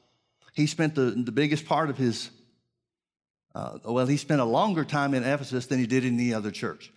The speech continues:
He had the greatest ministry results in Ephesus than anywhere he ever went. God wrought special miracles by the hands of Paul,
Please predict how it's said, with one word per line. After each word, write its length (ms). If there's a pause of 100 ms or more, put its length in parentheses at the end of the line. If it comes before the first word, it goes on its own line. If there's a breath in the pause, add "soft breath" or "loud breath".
(240 loud breath)
He 60
had 160
the 80
greatest 480
ministry 400
results 440
in 60
Ephesus 380
than 180
anywhere 400
he 80
ever 180
went. 220 (1120)
God 280
wrought 200
special 340
miracles 420
by 160
the 80
hands 260
of 100
Paul, 380